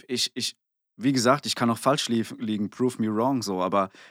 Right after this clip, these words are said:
ich hab immer das Gefühl, dass Menschen dann hingehen und so, „Ah, so süß“ und, mm, und hin und her und dabei gar nicht auf dem Schirm haben, wie die auf die Tiere wirken, weil, ich mein, wir, Tiere sind nicht so, dass sie dann irgendwie auch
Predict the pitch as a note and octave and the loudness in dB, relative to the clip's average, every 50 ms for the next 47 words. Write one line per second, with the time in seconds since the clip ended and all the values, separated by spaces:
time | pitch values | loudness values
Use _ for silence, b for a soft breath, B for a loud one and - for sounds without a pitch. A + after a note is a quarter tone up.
0 | B B - - A#2+ G2+ A2+ B2 B2+ B2+ A#2+ A#2+ - - A2 - - C3+ C#3 C3+ | B B -2 -2 -2 0 0 0 0 2 2 0 -2 -2 -6 -4 0 2 2 2
1 | B2 B2 A#2 - B2+ B2 C3+ C#3+ - - C3 A#2 A#2 A#2 A2+ C3 C#3+ D3+ C#3 C#3+ | 2 0 -2 0 0 0 0 0 0 -2 0 0 0 0 0 0 -2 0 0 0
2 | C#3 C3 A#2+ A2+ A2 - - A#2 A2+ A2+ A2 B B B B B B _ - D3+ | 0 0 0 -2 -2 -2 0 2 0 0 0 B B B B B B _ -8 -6
3 | D#3 D#3+ D#3+ D#3+ D#3+ D#3 C#3+ - D3+ C#3+ - - - D#3+ E3 E3 E3 E3 D#3 - | -4 -2 -2 -2 -2 -4 -4 -4 -4 -4 -4 -4 -4 -4 -4 -2 -2 -2 -2 -4
4 | - B2+ B2 A#2+ _ - D3+ E3 E3+ E3 E3 D#3+ D3 - C#3 C#3+ C3 D#3 E3 D#3+ | -4 -6 -6 -8 _ -8 -6 -6 -4 -4 -4 -4 -4 -4 -4 -4 -2 -2 0 0
5 | C#3+ C3 C#3+ D#3 D#3+ D#3+ D#3 C3+ A#2+ A2+ A2 _ _ B2 B2 B2 B2+ B2+ B2+ B2 | 0 0 -2 -2 0 0 0 0 -2 -4 -4 _ _ -4 -2 0 2 0 2 4
6 | B2+ C3 C#3 C3 A#2+ A#2+ - C3+ A#2+ - - D#3+ D#3+ D3 C3+ B2 A#2+ A2+ G2+ A#2+ | 2 2 2 2 0 0 0 -2 -2 0 0 0 0 0 0 0 0 0 -2 0
7 | A#2 A#2+ A2+ G#2 G#2+ - - A2 G#2 - B2+ B2 A2 A#2 G#2+ B2 E3 G3 - A2+ | 0 2 2 0 0 -2 -4 -8 -6 -2 -2 0 0 0 0 0 0 0 0 -2
8 | G2 F2+ G2+ G2 F#2 B B B B - A#2+ A#2 A2+ G#2+ G2+ A#2 C3+ _ - - | -2 0 0 0 0 B B B B -4 0 0 0 2 0 -4 -6 _ -8 0
9 | - C3+ C3+ B2+ A#2+ A#2 C#3+ D#3+ - C3+ A#2+ - - C3 B2+ A2+ A2+ - - B2+ | 2 4 4 4 4 2 0 0 2 -2 -2 0 0 0 2 2 0 0 0 2
10 | A2+ A2+ A2 A2 G#2+ A2+ A2 G#2 G#2+ G#2 F#2+ B2+ C#3 - - | 2 4 2 2 2 0 0 0 0 2 2 2 0 0 -6